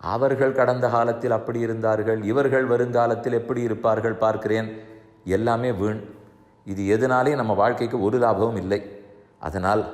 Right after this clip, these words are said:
இந்த வருஷத்துக்கு ஏதானும் முடிவெடுக்கணும்னால், இந்த சீக்கிரம் புது வருஷம் வரப்போகிறது, அப்ப முடிவெடுத்துருவோம்.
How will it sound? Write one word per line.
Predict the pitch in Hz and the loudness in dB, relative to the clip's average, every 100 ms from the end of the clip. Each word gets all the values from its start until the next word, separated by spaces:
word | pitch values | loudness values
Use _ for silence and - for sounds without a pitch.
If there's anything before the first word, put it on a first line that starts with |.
| - - | -14 -18
இந்த | - 92 | -2 0
வருஷத்துக்கு | 107 139 139 110 | 2 0 -2 -2
ஏதானும் | 107 117 127 107 | 0 2 0 -2
முடிவெடுக்கணும்னால், | 123 123 117 110 101 92 101 - - - - | 0 0 0 -2 -2 0 0 -2 -10 -18 -10
இந்த | 101 | -4
சீக்கிரம் | 98 139 135 127 123 | -2 -2 -2 -2 0
புது | 139 | 0
வருஷம் | 131 110 117 | 2 2 0
வரப்போகிறது, | 101 101 101 85 76 - - - - _ _ | 2 2 0 0 -4 -6 -18 -20 -20 _ _
அப்ப | - 120 | -2 0
முடிவெடுத்துருவோம். | 123 123 95 87 65 | 2 2 2 -2 -8